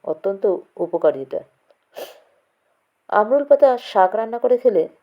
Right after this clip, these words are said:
ক্ষুধা বৃদ্ধি পায়, হজম শক্তিও বাড়িয়ে তোলে, মুখে রুচি এনে দেয়। যদি শরীরের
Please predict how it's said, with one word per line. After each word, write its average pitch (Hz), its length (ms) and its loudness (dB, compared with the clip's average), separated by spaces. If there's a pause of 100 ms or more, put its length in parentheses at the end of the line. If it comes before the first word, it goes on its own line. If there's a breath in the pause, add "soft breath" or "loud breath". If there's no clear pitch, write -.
(280)
ক্ষুধা 208 300 0
বৃদ্ধি 180 280 -2
পায়, 147 240 -6 (680)
হজম 180 320 -8
শক্তিও 214 340 -2 (380)
বাড়িয়ে 156 340 2
তোলে, - 260 -10 (580)
মুখে 190 360 -2
রুচি 196 340 -4
এনে 135 200 -4
দেয়। - 160 -6 (1040)
যদি 214 220 -2
শরীরের 202 400 0